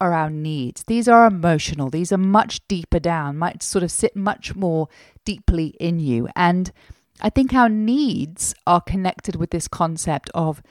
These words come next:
feeling needed, to feel like we belong somewhere, to feel like we're accepted, to feel like we're adding value and to be recognized for that. And the reality is we need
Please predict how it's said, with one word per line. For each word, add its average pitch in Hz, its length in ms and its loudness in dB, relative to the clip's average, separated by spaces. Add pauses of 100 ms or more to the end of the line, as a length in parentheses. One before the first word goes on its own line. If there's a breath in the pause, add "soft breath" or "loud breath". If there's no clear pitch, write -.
(280 soft breath)
feeling 160 680 0
needed, 220 480 2 (380)
to 180 100 0
feel 175 320 2
like 165 300 2
we 165 240 2
belong 170 720 2
somewhere, 147 420 0
to 156 120 -4
feel 185 240 2
like 170 160 2
we're 165 160 4
accepted, - 840 -6 (500 soft breath)
to 190 140 -2
feel 196 300 0
like 180 320 0
we're 180 240 4
adding 196 300 4
value 165 500 4
and 175 180 -4
to - 140 -6
be 170 180 -4
recognized 156 920 -4
for 147 80 -6
that. - 440 -8 (500 soft breath)
And 226 100 2
the 247 120 6
reality 262 460 2
is 202 120 2
we 226 140 2
need 240 380 2